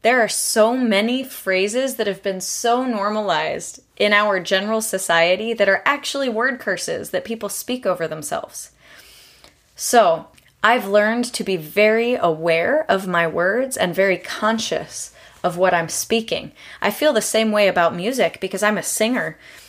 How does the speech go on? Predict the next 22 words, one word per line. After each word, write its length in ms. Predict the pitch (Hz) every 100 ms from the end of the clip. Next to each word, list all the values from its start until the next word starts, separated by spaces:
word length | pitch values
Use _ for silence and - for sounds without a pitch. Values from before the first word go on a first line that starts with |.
| - -
And 220 | 202 190
for 180 | - 202
me, 260 | 190 277
I 120 | 202
feel 280 | 208 - 220
that 140 | 190 175
not 220 | 190 226
only 260 | 220 196 180
is 120 | 170
it 100 | 165
powerful 420 | - 202 190 -
to 80 | 165
speak, 540 | - - - 294 285
but 120 | - 185
it 100 | -
can 160 | 233
be 180 | 233 190
even 320 | 214 185 165
more 240 | 160 170 247
powerful 540 | - 170 196 220 226
to 160 | 220 -
sing. 540 | - - 165 233 294